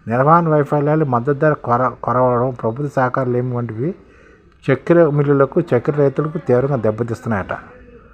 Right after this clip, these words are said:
స్వతంత్ర పూర్వమే భారతదేశం సహకార రంగంలో చక్కెర కర్మాగారాలు నడిచేవి. ప్రభుత్వ విధానాలకు అనుసరించి పంచదార ఉత్పత్తిని ప్రాధాన్యతంగా తీసుకోవడంతో పంతొమ్మిది వందల అరవై ఒకటిలో పదకొండు కోట్ల టన్నులుగా ఉన్న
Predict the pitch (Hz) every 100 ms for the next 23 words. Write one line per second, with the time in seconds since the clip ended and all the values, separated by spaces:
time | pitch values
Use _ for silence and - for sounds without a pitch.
0 | - - - - - - - - _ _
1 | - 120 127 170 180 185 175 151 165 160
2 | 139 139 156 160 - 131 151 147 143 147
3 | 139 123 147 147 131 123 123 131 113 90
4 | - 90 - - - - - _ _ -
5 | - 123 147 170 170 160 156 156 139 131
6 | 131 135 135 165 165 - - 120 123 139
7 | 156 160 147 - 139 131 - 139 127 110
8 | 113 123 143 147 143 139 143 123 110 -
9 | 120 107 - 113 113 113 113 151 143 123
10 | 131 127 - 127 120 113 113 - 120 127
11 | 139 170 143 143 139 135